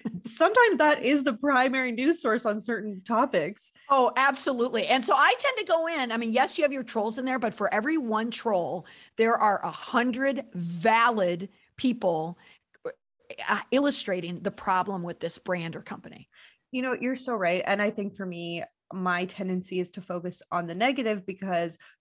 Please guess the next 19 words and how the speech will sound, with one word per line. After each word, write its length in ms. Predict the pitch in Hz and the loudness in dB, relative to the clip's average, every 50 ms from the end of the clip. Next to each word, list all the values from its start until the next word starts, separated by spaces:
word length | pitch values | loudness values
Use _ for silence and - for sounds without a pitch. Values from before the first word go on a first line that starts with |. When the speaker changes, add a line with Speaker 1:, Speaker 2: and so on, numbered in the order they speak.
| - | -2
Speaker 2:
that's 340 | 196 185 190 190 - - - _ _ _ _ _ _ _ _ - - - | 0 0 0 -2 -6 -16 -20 _ _ _ _ _ _ _ _ -20 -16 -12
what 220 | 185 170 175 170 | -8 -4 0 0
I'm 180 | 175 185 180 156 _ - | 0 0 0 -4 _ -8
kind 160 | - 202 185 | -6 -6 -6
of 80 | 180 160 | -6 -4
dealing 300 | 190 202 208 208 196 185 | -4 -2 -2 0 0 -2
with 160 | 185 180 180 196 | -2 -4 -2 -4
in 60 | 180 | -4
my 160 | 175 170 170 | -2 0 0
own 280 | 175 180 180 175 - - - | -2 -2 -4 -8 -10 -12 -6
personal 420 | - 214 226 247 - - 208 190 | 0 2 2 2 2 0 0 2
life, 280 | 180 180 180 180 180 - | 4 4 4 2 0 -2
is 80 | 185 | -2
that 120 | 185 180 165 | 0 2 2
I 100 | 156 170 208 | 2 2 0
do 240 | 170 226 247 247 | 0 2 2 2
have 200 | 262 208 214 185 | 2 2 0 -2
an 100 | 180 180 - | -2 -4 -8
overwhelming 600 | - 180 170 180 175 165 175 170 175 170 170 170 | -8 -6 -4 -4 0 0 0 0 0 -4 -6 -8